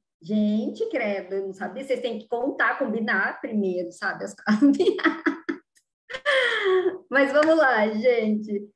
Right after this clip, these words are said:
Então, eu tenho que ter uma estratégia através do, do, do tráfego, a gente faz uma, uma estratégia de engajamento. A gente coloca, por exemplo, que você tá,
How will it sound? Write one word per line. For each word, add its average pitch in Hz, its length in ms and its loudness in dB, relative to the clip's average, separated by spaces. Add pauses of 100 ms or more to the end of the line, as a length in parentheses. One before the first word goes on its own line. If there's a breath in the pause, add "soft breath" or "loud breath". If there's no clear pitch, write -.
(160)
Então, 294 380 0
eu 269 200 4
tenho 269 340 2
que 349 320 -2
ter 247 160 2
uma 254 140 -2
estratégia 269 960 -2
através 262 640 0
do, 277 260 0
do, 247 280 2
do 226 180 2
tráfego, 196 380 -2
a 254 40 2
gente 240 260 -8
faz 220 320 0
uma, 254 420 -2 (280)
uma 208 320 -2
estratégia 214 640 -2
de 233 80 -10
engajamento. 294 1080 -2 (220)
A 170 60 -8
gente 190 680 -8
coloca, 214 640 -4
por 247 160 -6
exemplo, 208 400 -4
que 214 100 -8
você 214 240 -4
tá, 226 220 -10